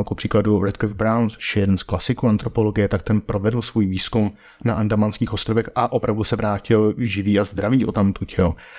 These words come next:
Ale některé ty ostrovy a těch obyvatelé si vlastně hlídají, eh, tu svoji izolaci a pokud tam, tam se ani nesmí, jo, tam si na to nedostanete povolenku a pokud se tam někdo vypraví, tak dopadne jako, eh, jako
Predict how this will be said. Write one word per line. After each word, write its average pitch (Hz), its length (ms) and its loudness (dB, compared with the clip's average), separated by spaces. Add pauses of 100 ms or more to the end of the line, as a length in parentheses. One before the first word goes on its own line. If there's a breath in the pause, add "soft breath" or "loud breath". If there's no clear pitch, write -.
(140 loud breath)
Ale 120 340 2
některé 117 440 0
ty - 100 -2
ostrovy 107 520 0 (160)
a - 60 -4
těch 117 240 0
obyvatelé 104 420 0
si - 160 -8
vlastně 110 320 -2
hlídají, 98 580 2 (440 loud breath)
eh, 101 480 2
tu 107 160 -2
svoji 104 320 0
izolaci 101 560 0
a 101 80 2
pokud 95 240 -6 (160)
tam, 98 240 0 (180)
tam 110 120 0
se - 120 -2
ani 117 160 4
nesmí, 101 440 0 (240)
jo, 104 200 2
tam 101 240 2
si - 200 -4
na 82 100 2 (120)
to 92 240 2
nedostanete 95 560 0
povolenku 98 640 0 (380 loud breath)
a - 100 -4
pokud - 300 -4
se - 80 -6
tam 104 120 4
někdo 104 300 4 (100)
vypraví, 104 440 0
tak 101 140 2
dopadne 101 420 -2
jako, 98 440 0 (400 loud breath)
eh, 101 1040 -2
jako - 420 -2